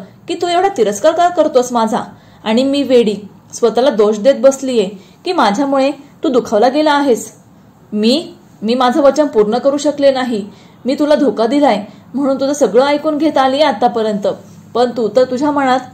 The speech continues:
माझ्याविषयी वेगळेच ग्रह निर्माण केला आहेस," ऋता ही रागाने म्हणाली. कबीरनेही रागाने ऋताला कमरेत हात घालून स्वतःकडे ओढलं आणि त्याच्या डोळ्यात बघत म्हणाला, पण यावेळी त्याच्या डोळ्यात फक्त राग होता,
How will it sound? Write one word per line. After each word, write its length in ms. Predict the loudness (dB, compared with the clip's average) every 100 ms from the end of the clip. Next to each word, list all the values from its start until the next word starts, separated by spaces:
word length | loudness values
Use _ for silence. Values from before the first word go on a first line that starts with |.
| -6
माझ्याविषयी 480 | 0 2 2 0 0
वेगळेच 360 | 0 0 -4
ग्रह 220 | 0 0
निर्माण 360 | 2 -2 -2 -2
केला 200 | -2 -2
आहेस," 420 | -2 0 0 -2 -20 -20 -6
ऋता 220 | -2 0
ही 120 | 0
रागाने 380 | 0 0 -2 -4
म्हणाली. 400 | -2 -2 0 -2 -4 -18 -20 -20 -20 -18 2
कबीरनेही 520 | 2 2 -2 -4 0
रागाने 420 | 0 0 0 0
ऋताला 300 | 0 0 0
कमरेत 400 | 0 -2 0 -2
हात 80 | -2
घालून 320 | -4 -2 -2
स्वतःकडे 500 | -2 -2 -2 -4 0
ओढलं 380 | 2 2 2 -2 -4 -14 -20 -6
आणि 120 | -4
त्याच्या 200 | 0 2
डोळ्यात 220 | 4 2 2
बघत 260 | 0 0 0
म्हणाला, 340 | 0 2 0 -4 -16 -20 -20 -2
पण 160 | 0 2
यावेळी 340 | 2 4 2
त्याच्या 260 | 2 0 4
डोळ्यात 260 | 4 4 0
फक्त 180 | 0 2
राग 280 | 2 2
होता, 340 | 0 -2 -2